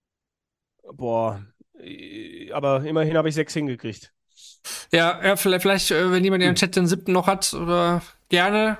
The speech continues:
Speaker 2: sonst reichen wir das dann noch mal nach. Dann mache ich weiter mit dem nächsten Fakt. Äh, durch den gestrigen Sieg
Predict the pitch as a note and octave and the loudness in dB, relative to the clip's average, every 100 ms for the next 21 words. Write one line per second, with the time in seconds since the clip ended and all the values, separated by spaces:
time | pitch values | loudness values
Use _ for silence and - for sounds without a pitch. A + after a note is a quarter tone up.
0 | - F3+ F3+ F3 F3+ E3+ F3+ G3 F3 F3 | -8 -2 0 0 2 2 2 2 2 2
1 | - E3+ E3+ E3 - - - - - F#3 | 2 2 0 -4 -12 -16 -16 -18 -2 0
2 | F#3 F#3+ F#3 F3 F#3+ A3+ - F#3+ F#3+ F#3 | 4 2 4 4 2 0 -2 0 2 2
3 | F#3 F3+ F3+ F#3+ F3+ F3+ F3+ A3 - E3+ | 2 2 2 2 2 2 2 0 0 2
4 | G3 G3+ - - F3 F3 F3+ F#3 F3 F#3+ | 2 0 -6 -2 2 2 2 2 2 2
5 | A3 F3+ F#3 G#3 - | 2 2 2 0 -4